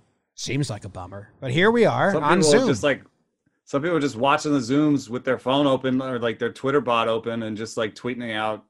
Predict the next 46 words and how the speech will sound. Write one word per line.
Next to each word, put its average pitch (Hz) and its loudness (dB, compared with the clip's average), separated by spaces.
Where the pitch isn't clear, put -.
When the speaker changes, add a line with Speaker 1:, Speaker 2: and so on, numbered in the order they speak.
Speaker 2:
anything 113 -8
that 104 -6
comes 113 -8
that's 104 -8
interesting 110 -8
in 104 -6
the 95 -8
Zooms. 90 -10
And 78 -16
you're 80 -16
just 85 -20
like, 87 -10
"Are 90 -12
you, 95 -8
are 104 -12
you, 92 -16
thanks. 87 -12
Could 107 -8
you 120 -4
at 127 -4
least," 131 -2
Speaker 1:
<laughs> - -8
Speaker 2:
you 147 2
know, 175 6
some 208 0
places 175 0
have, 131 -2
Speaker 1:
<laughs> 110 -8
Speaker 2:
have 117 -2
rules, 135 2
like, 117 -2
in 123 -6
regular, 139 2
like, 120 -4
real 139 0
life 156 0
scrums 160 -2
that 131 -4
you're 123 -4
not 123 0
allowed 120 -2
to 101 -14
tweet 127 -6
from 104 -10
the 95 -8
scrum. - -8